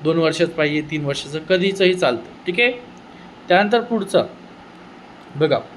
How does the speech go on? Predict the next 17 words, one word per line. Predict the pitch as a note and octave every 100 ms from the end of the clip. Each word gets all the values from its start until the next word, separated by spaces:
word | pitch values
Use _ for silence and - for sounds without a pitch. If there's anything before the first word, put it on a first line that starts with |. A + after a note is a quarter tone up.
| - - - - - - - - - - - - -
अनुभव | F#3+ A3+ G#3+
प्रमाणपत्र. | A#3+ G#3 G3+ F#3+ F#3
आता | F3+
हे | G3
कोणासाठी | G#3+ G#3 A3 G#3+ A3 G#3+
अनुभव? | G#3 A3 G#3 A3 A3+ - - - D3
ज्या, | E3+ F#3 G#3 - - - C#3
जे | F3+ A#3
व्यक्ती | G#3+ - - A#3 B3
ड्रायव्हरसाठी | E3 E3 F3 G3 B3 A#3+ G#3+
फॉर्म | G#3 - F#3+ F#3+
भरतायत | F3+ F3 F#3+ G3
अशासाठी | D#3+ E3 G#3 - E3+ F#3
अनुभव | E3+ E3+ F#3 F#3 A3+
प्रमाणपत्र | G3+ F#3 F3 F3 E3+
कंपल्सरी | F3 D#3 D#3 D3+ D3 D3 D3+
आहे. | C3+ C3 -